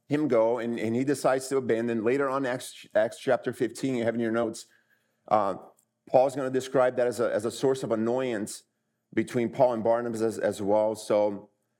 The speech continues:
there's, there's a conflict, but here's, here's, here's a question I have for you, and, and I want you to think two ways today, okay? And this is what I tell my students on Sunday morning.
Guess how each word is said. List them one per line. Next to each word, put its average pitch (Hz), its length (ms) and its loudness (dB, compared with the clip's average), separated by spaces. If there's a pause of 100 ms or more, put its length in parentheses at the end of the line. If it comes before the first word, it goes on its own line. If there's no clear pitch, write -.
(140)
there's, 143 340 2
there's 147 220 2
a 170 60 0
conflict, 127 580 -2
but 135 120 2
here's, 180 360 -2
here's, 185 420 0
here's 220 220 -2
a 180 40 -2
question 147 360 -2
I - 20 0
have 127 160 0
for 127 140 -4
you, 110 400 -2 (400)
and, - 160 0
and 151 160 0
I 160 40 2
want 185 240 -2
you 190 60 -2
to 175 80 0
think 160 300 -4
two 190 200 -4
ways 143 300 0
today, 113 300 0
okay? 131 360 -2
And 120 140 0
this 151 140 -2
is 151 100 -8
what 160 140 2
I 135 60 0
tell 143 180 -4
my 143 120 -2
students 139 440 -2
on 120 80 -4
Sunday 120 260 -2
morning. 101 420 -2